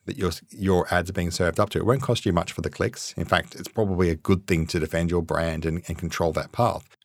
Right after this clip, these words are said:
But what you're going to collect is insights into the number of people that are searching for your brand, even if they don't click on your ad. Those searches will indicate brand power. So that's a really cheap and easy way for you to look at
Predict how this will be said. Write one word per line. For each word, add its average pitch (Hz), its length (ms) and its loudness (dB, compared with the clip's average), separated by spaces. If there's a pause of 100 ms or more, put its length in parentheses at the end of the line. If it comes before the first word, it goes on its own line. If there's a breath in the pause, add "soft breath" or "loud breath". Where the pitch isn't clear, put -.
But 107 60 4
what 139 140 4
you're 139 80 2
going 110 280 4
to - 80 -6
collect - 480 -2
is 92 200 -2
insights 101 560 -2
into 87 200 -2
the 87 80 0
number 90 340 4
of 90 100 0
people 95 240 -2
that 85 100 -4
are 82 60 -2
searching 87 360 -4
for - 100 -6
your 85 140 0
brand, 95 480 -2 (400 soft breath)
even 127 220 8
if 92 100 2
they 95 60 4
don't 87 180 2
click 117 180 2
on 87 120 -2
your 78 160 0
ad. 78 220 -8 (500 soft breath)
Those 120 240 6
searches 110 680 2
will 92 140 -4
indicate 90 720 -2
brand 80 280 -2
power. 117 440 2
So - 120 -6
that's 120 140 -6
a 131 60 2
really 156 400 6
cheap - 360 2
and 98 100 2
easy 107 460 2
way 95 240 4
for 95 120 -6
you 90 80 0
to 90 80 -2
look 87 200 -4
at 85 120 -6